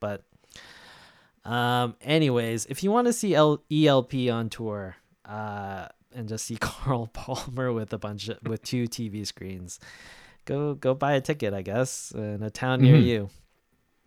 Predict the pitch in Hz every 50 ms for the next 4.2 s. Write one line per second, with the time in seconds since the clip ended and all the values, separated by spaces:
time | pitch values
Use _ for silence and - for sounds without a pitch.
0 | _ _ _ _ _ - - - 175 143 104 101 107 104 98 87 - - - -
1 | _ _ _ _ _ _ _ _ _ _ _ _ _ - 98 98 98 98 95 95
2 | 95 92 92 92 92 92 90 90 - _ _ - 143 151 - - - 113 113 -
3 | - 123 104 - - - 101 92 101 95 - - 98 - - - 98 92 92 92
4 | 95 - -